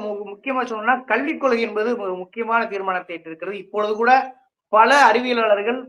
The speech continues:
பல சமூக சிந்தனையாளர் என்ன சொல்றாங்கனாக்க, கல்விப்பட்டியல் என்பது மாநிலத்துக்கு தான் வர வேண்டும் என்பதை ஒரு பெரிய கோட்பாடாக, ஒரு பிரச்சாரமாக செய்து கொண்டிருக்கிறார்கள். இந்த நிலையில பாத்தீங்கன்னா, தேசிய கல்விக் கொள்கை, குறிப்பாக பி எம் ஸ்ரீ அந்த கல்வித்துறையிலிருந்து வர உதவித்தொகை இருக்கு இல்லையா, அந்த பணத்தை வந்து இதுவரை ரிலீஸ் பண்ண மாட்டாங்க.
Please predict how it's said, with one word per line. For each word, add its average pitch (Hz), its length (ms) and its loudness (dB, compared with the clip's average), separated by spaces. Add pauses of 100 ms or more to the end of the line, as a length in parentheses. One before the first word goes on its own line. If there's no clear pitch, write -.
பல 208 240 2
சமூக 226 280 -4
சிந்தனையாளர் 208 320 -4
என்ன 190 100 -6
சொல்றாங்கனாக்க, 185 500 -4 (500)
கல்விப்பட்டியல் 254 600 0
என்பது 220 360 -4
மாநிலத்துக்கு 247 540 0
தான் 233 160 4
வர 220 100 2
வேண்டும் 220 320 -4
என்பதை 196 400 -2
ஒரு 180 220 -8
பெரிய 233 540 -2
கோட்பாடாக, 208 600 -2 (240)
ஒரு 170 220 -16
பிரச்சாரமாக 202 440 -4
செய்து 180 200 -12
கொண்டிருக்கிறார்கள். 160 580 -12 (460)
இந்த 233 120 -4
நிலையில 302 240 0
பாத்தீங்கன்னா, 277 340 2
தேசிய 311 320 0
கல்விக் 233 300 -2
கொள்கை, 180 240 -4
குறிப்பாக 233 500 0 (240)
பி 226 100 -10
எம் 277 160 -4
ஸ்ரீ 233 160 -4
அந்த 190 160 -2 (120)
கல்வித்துறையிலிருந்து 220 500 -4
வர 185 180 -2
உதவித்தொகை 196 540 -6
இருக்கு 165 180 -12
இல்லையா, 151 280 -8
அந்த 156 200 -16
பணத்தை 262 340 -2
வந்து 220 200 -8 (160)
இதுவரை 196 260 0
ரிலீஸ் 196 180 -18
பண்ண 185 140 -8
மாட்டாங்க. 165 340 -14